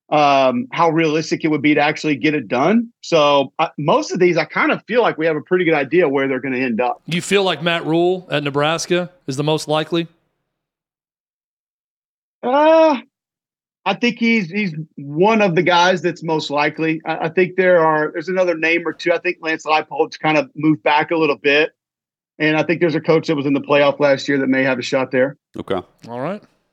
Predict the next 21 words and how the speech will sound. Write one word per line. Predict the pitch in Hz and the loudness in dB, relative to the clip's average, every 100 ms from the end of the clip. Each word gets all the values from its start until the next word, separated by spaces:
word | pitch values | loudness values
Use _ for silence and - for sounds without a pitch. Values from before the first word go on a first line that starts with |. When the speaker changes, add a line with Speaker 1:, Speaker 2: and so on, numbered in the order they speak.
| - | -8
Speaker 3:
All | 113 | -2
right. | 107 113 _ 107 | -2 -2 _ -2
Yeah. | 104 | 0
And | 107 117 | 0 0
Speaker 2:
I | 127 | 2
Speaker 3:
I | |
Speaker 2:
know | 160 | 0
exactly | 147 160 165 | 0 -4 0
what | |
you're | 180 | -2
talking | 175 185 175 | 0 -4 -4
about. | 123 | -4
Speaker 3:
and | 120 | 0
I, | 127 | 0
Speaker 2:
At | |
Speaker 3:
at | 120 | 0
Speaker 2:
least | 123 | 0
I | |
Speaker 3:
Auburn, | 143 147 | 0 0
Speaker 2:
think | 131 | -2
so. | 131 110 | -4 -10